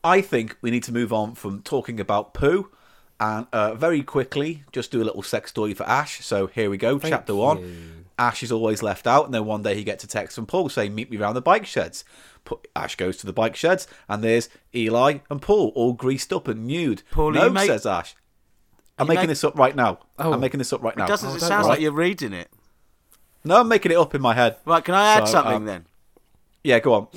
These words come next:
Speaker 3: The smell of the hay. Ooh.
Speaker 1: <laughs> Right, okay. <laughs>
Speaker 2: Perfect.
Speaker 3: Was it a,
Speaker 1: Okay.
Speaker 3: are we in a barn or a bike shed? There's some hay in
Speaker 1: I
Speaker 3: there.
Speaker 1: did say bike shed, but I'll change it to a barn. I'll say,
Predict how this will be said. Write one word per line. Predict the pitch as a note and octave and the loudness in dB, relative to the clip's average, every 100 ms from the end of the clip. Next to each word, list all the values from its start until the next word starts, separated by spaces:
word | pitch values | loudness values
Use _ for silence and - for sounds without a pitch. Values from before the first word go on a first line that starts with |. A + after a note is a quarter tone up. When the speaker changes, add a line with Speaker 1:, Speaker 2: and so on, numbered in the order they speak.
| - - _ _ _ _ _ _ _ _ _ - | -20 -20 _ _ _ _ _ _ _ _ _ -8
Speaker 3:
The | |
smell | C3 D#3+ D#3+ D#3 | -4 0 4 4
of | C#3+ | 4
the | C#3 | 0
hay. | C3+ C#3+ C3+ G#2 E2 _ _ - | 4 4 6 2 -6 _ _ -8
Ooh. | A2+ A2+ G#2+ F2+ E2+ _ _ | -4 -4 -6 -8 -14 _ _
Speaker 1:
<laughs> | - - - - F4 - - - - - - - - - - | -12 -8 -8 -8 -10 -8 -4 -6 -6 -12 -12 -10 -12 -12 -10
Right, | D3+ C#3 D#3+ | -4 0 0
okay. | - - D4 A#3+ C4+ D4 | 0 0 2 2 0 -6
<laughs> | - F4 - D4+ - C#4+ B3+ - - G#3 - B3+ | -4 -4 -4 -2 -4 -4 -6 -6 -10 -12 -12 -10
Speaker 2:
Perfect. | A3+ C4+ - A2 | -6 -6 -8 -10
Speaker 3:
Was | F3+ G3 | -6 -2
it | A#3 | 2
a, | |
Speaker 1:
Okay. | F#3+ F#3 G3 - | 2 2 0 0
Speaker 3:
are | - | 2
we | G3+ | 6
in | A3 | 6
a | |
barn | G#3 A#3+ A3+ E3+ B2+ | 6 10 12 10 6
or | C3+ | 2
a | |
bike | - E3 D#3 | 6 4 4
shed? | - F#2+ - | -2 -6 -2
There's | D3+ | -2
some | - F3 | -2 2
hay | E3+ F3+ D#3+ | 6 6 4
in | C#3 | 2
Speaker 1:
I | |
Speaker 3:
there. | - | 0
Speaker 1:
did | A#3+ | -2
say | - A#3+ | 2 2
bike | G#3+ A3 G#3+ G3+ | 4 6 6 4
shed, | - G2+ F2 - _ | -4 -4 -4 -10 _
but | C3+ | -2
I'll | C#3+ D3 | 4 4
change | C#3+ F3+ F3+ E3+ | 2 -2 -2 -4
it | - | -6
to | D3+ | -4
a | |
barn. | C3+ C#3 G#2+ F#2+ | 0 2 2 0
I'll | F#2+ G#2+ | -6 -6
say, | - G#2+ | -2 -2